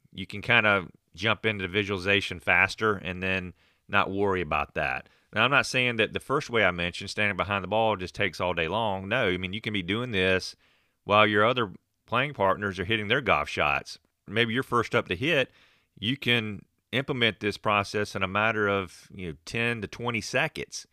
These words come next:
And that's why I say you just have to come up with your routine and come up with your way of doing it that's effective and efficient for yourself.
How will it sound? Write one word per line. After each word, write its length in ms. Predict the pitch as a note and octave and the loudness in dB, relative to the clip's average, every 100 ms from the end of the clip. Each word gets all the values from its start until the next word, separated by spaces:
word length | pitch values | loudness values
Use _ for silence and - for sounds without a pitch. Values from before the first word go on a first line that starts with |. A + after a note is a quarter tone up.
| _ | _
And 100 | - | -6
that's 140 | G#2+ - | -4 0
why 80 | A2+ | 0
I 40 | |
say 140 | - | 0
you 60 | G#2+ | -2
just 140 | G2 | -4
have 160 | - A2 | -4 -4
to 60 | - | -4
come 220 | - A2 | -4 0
up 140 | A2 | 0
with 420 | F#2+ G#2 G#2+ G2+ | 0 2 2 0
your 500 | F#2 F#2+ G#2 G#2 G#2 | -4 -2 0 2 2
routine 540 | G2 F#2 - A#2+ A#2 G#2+ | 2 -2 -4 -4 -4 -6
and 80 | F#2 | -8
come 160 | G2+ | -4
up 140 | G2+ F2 | -2 -2
with 240 | F#2 - | -4 -2
your 100 | G#2+ | -2
way 180 | G2+ G2+ | 0 0
of 120 | E2+ | 0
doing 320 | A#2 C#3 A#2 | -2 -2 -2
it 180 | G#2 G2+ _ _ _ _ _ | -2 -2 _ _ _ _ _
that's 240 | G#2 G#2 - | 0 0 -2
effective 520 | - A2+ G#2+ A2+ F#2 | -2 2 2 2 0
and 200 | G2 F#2+ | 0 -2
efficient 460 | - A2 G#2+ D2+ | -2 -2 -2 -8
for 100 | - | -8
yourself. 560 | E2 D2+ E2+ C#2 B1+ - | -8 -6 -4 -4 -6 -12